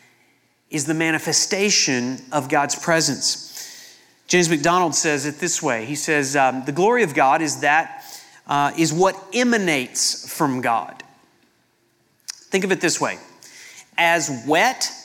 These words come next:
is to water, as light is to bulb, as heat is to flame,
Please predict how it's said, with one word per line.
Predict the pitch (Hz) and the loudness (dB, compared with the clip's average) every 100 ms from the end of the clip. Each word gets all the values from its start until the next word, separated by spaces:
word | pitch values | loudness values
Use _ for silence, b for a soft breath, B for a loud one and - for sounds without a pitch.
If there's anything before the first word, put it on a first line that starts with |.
| - | -4
is | 202 208 - | 0 0 0
to | 180 | -2
water, | 170 156 139 123 95 - - _ _ _ _ _ _ _ _ _ _ _ - | 0 2 2 0 -6 -14 -20 _ _ _ _ _ _ _ _ _ _ _ 0
as | 165 160 139 | 2 2 0
light | 135 143 185 202 151 151 - - - - - | -2 2 4 4 2 0 -2 -6 -10 -20 -6
is | 156 151 - | -4 -2 -2
to | - 151 | -4 -6
bulb, | 123 151 135 123 - - - _ _ _ _ _ _ _ _ b b b b b | -2 0 0 -2 -6 -18 -20 _ _ _ _ _ _ _ _ b b b b b
as | 170 170 160 | 0 0 -2
heat | - - 269 185 156 - - - | -4 0 2 2 0 -4 -8 2
is | 165 156 | 2 2
to | - | -4
flame, | 131 - - 175 175 147 120 110 104 | -8 -8 -4 0 0 0 -4 -10 -14